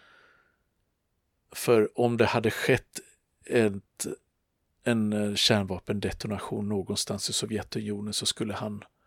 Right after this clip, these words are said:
ha fått reda på det direkt, om man säger så. I, i sin, eh, i sin, eh, ledningscentral.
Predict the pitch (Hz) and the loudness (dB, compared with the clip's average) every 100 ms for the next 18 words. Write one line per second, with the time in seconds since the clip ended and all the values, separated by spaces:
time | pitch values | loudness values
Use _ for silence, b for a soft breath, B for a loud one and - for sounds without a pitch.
0 | _ _ _ _ _ _ _ _ _ - | _ _ _ _ _ _ _ _ _ -8
1 | 117 - - - - - 107 110 92 - | -8 -6 -8 -8 -10 -6 2 4 4 0
2 | - 107 98 101 104 - - - 87 - | -2 0 0 0 0 -2 -6 -12 -10 -8
3 | - - - - - _ _ _ - b | -8 -6 -6 -8 -18 _ _ _ -20 b
4 | b b b b b - 117 107 - 107 | b b b b b -10 -6 -4 -2 -2
5 | - 101 98 98 107 - _ - 123 - | -2 -4 -6 -8 -10 -12 _ -14 -6 -4
6 | - 104 107 104 107 110 113 107 120 117 | -4 -6 -8 -8 -10 -12 -14 -14 -10 -4
7 | 117 101 110 - - 110 - 58 | -2 -2 -4 -4 -4 -4 -8 -8